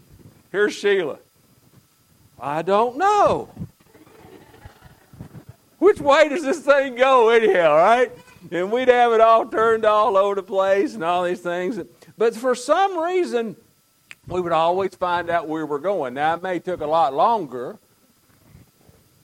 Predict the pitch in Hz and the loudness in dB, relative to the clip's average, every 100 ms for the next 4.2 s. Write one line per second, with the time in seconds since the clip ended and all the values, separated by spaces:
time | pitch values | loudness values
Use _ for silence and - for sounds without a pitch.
0 | _ _ 208 214 311 349 262 269 269 - | _ _ -12 -10 -8 -6 -2 -2 -2 -4
1 | 202 180 - 269 196 190 214 202 165 - | -12 -10 2 2 2 -2 -2 -2 -6 -12
2 | 190 214 226 190 165 139 139 147 165 170 | -8 -4 -4 -4 -6 -8 -10 -10 -6 -6
3 | 156 - 214 226 190 127 185 185 156 175 | -8 -6 -2 0 0 -4 -6 -4 -4 -8
4 | 160 | -12